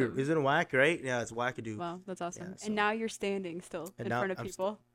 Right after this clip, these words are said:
Speaker 2: Yes.
Speaker 1: But worshiping.
Speaker 2: But worshiping and not by a desk. So,
Speaker 1: <laughs>
Speaker 2: take a step if you are that person. You know,
Speaker 1: Are you the kid by the
Speaker 2: and
Speaker 1: desk?
Speaker 2: the, if you're that per-, <laughs> the kid by the
Speaker 1: Approach your
Speaker 2: desk.
Speaker 1: friends.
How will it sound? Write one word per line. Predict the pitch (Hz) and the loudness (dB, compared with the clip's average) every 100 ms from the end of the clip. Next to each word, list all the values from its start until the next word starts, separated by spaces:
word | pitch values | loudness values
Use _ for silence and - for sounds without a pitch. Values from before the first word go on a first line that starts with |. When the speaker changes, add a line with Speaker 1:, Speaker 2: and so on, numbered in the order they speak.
| _ _ _ - | _ _ _ -6
Speaker 2:
Yes. | 117 113 | 0 2
Speaker 1:
But | 196 | 2
worshiping. | 180 185 175 165 170 - - | 2 0 -2 -8 -10 -14 -4
Speaker 2:
But | 117 | 0
worshiping | 131 135 127 131 127 147 | 2 2 0 -4 -2 -2
and | 131 131 | 0 2
not | 131 143 - _ - | 6 6 4 _ 0
by | 135 | 4
a | 147 | 4
desk. | 135 113 - - - _ _ _ _ - - _ _ _ _ _ _ 226 - | 2 -4 -8 -14 -20 _ _ _ _ -20 -20 _ _ _ _ _ _ -12 -6
So, | - 131 117 107 - - _ _ | 0 0 0 -4 -12 -20 _ _
Speaker 1:
<laughs> | _ _ _ _ | _ _ _ _
Speaker 2:
take | - 160 | 0 2
a | 160 | 2
step | - 185 | 4 4
if | 123 - | 4 -2
you | 131 131 | 2 4
are | 123 120 | 6 4
that | 117 113 | 2 0
person. | 131 127 113 110 113 | -2 -6 -8 -12 -14
You | 117 | -12
know, | 113 | -4
Speaker 1:
Are | 320 | 4
you | 302 | 4
the | 311 | 4
kid | - 269 | -2 -4
by | 233 226 | 0 0
the | 226 | 0
Speaker 2:
and | |
Speaker 1:
desk? | 214 226 - - | -4 -6 -10 -6
Speaker 2:
the, | 120 120 | -4 -2
if | |
you're | 120 | 0
that | 131 - | 0 0
per-, | - - - | -6 -14 -4
<laughs> | - - | -4 6
the | 403 427 453 440 403 | 8 12 12 12 12
kid | 440 466 453 | 12 12 12
by | - 403 | 6 8
the | |
Speaker 1:
Approach | 427 311 - 330 | 12 12 12 8
your | |
Speaker 2:
desk. | - | 6
Speaker 1:
friends. | 185 185 226 - | 6 4 2 -2